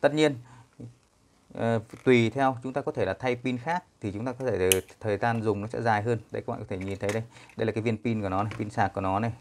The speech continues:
Cái viên pin này nó là hai nghìn mAh, ba phẩy bảy V. Cái pin này thì mình có thể là mua ngoài chợ rời hoặc là mua ngoài các cửa hàng đồ điện là nó cũng có bán cái pin này.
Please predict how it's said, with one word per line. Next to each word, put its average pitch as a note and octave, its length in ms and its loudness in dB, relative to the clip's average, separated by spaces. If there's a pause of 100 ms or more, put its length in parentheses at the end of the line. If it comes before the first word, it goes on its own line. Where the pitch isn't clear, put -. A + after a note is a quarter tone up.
Cái A2+ 180 -2
viên A2 180 -4
pin A2 220 -2
này G2 180 0
nó G2+ 100 -2
là G#2 180 0
hai A2 320 0
nghìn G2+ 220 -2
mAh, G2+ 1000 0 (400)
ba G#2+ 180 -4
phẩy G#2 140 -2
bảy F#2+ 180 -2
V. G2+ 80 0 (600)
Cái A2 100 -2
pin B2 220 2
này G#2+ 200 2 (120)
thì G#2 100 -2
mình G2 160 -2
có G#2+ 100 -2
thể G2+ 160 -2
là F#2 100 -2
mua G#2 220 -2
ngoài G2+ 180 -2
chợ F#2 140 -4
rời F#2+ 300 2 (100)
hoặc F#2+ 160 -6
là F#2 120 0
mua G2+ 360 0
ngoài F#2+ 180 -2
các G2 200 -6
cửa F#2+ 140 -2
hàng F#2 260 -4 (260)
đồ F#2 120 0
điện G2 220 0
là F#2 260 -2
nó F#2+ 120 -6
cũng G#2+ 180 -10
có G#2 100 0
bán G2+ 200 2
cái A2 80 -6
pin A2 80 0
này. G2 140 0